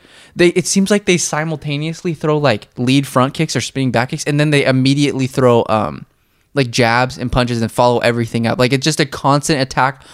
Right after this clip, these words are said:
all the way around. I think that both of them are really good. I'd say F-, Farid, his, he is a little bit more busy on the ground, and also he is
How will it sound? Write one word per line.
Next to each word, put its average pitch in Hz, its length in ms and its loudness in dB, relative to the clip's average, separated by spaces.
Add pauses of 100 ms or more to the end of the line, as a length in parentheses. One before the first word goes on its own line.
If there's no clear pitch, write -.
(140)
all 139 140 2
the 151 80 0
way 143 80 2
around. 120 320 0
I 127 60 0
think 160 240 -6
that 143 180 -2
both 135 200 0
of - 20 -8
them 170 160 0
are 151 40 -2
really 147 220 0
good. 139 220 2
I'd 127 180 2
say 156 100 0
F-, - 280 -8 (360)
Farid, 143 500 2 (380)
his, 143 380 -4 (100)
he 151 540 -2 (520)
is 135 140 -2
a 131 60 0
little 131 180 4
bit 143 140 2
more 135 160 4
busy 135 320 2
on 135 100 4
the 127 80 4
ground, 123 480 2
and 117 100 2
also 117 540 2 (300)
he 135 400 0
is 123 300 -4